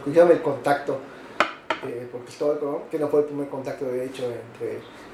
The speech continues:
estos continentes y el nuestro, porque se habla también de que China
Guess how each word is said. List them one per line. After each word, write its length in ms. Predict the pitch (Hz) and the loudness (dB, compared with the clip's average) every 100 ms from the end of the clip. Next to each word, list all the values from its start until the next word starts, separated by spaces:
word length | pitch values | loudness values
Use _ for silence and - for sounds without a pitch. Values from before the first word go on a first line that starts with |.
| - 139 | -10 -8
estos 240 | - 127 | -8 -2
continentes 640 | 139 - 143 143 139 143 135 | -2 2 4 4 4 0 0
y 80 | |
el 120 | 135 143 | -2 0
nuestro, 360 | 156 151 180 185 | 0 -2 -2 -2
porque 200 | 147 - | -4 -4
se 140 | - | 0
habla 160 | 127 127 | 0 2
también 220 | 123 127 | 0 -2
de 60 | 127 | -4
que 280 | 131 123 120 | -4 -2 0
China 400 | 151 151 147 | 0 2 2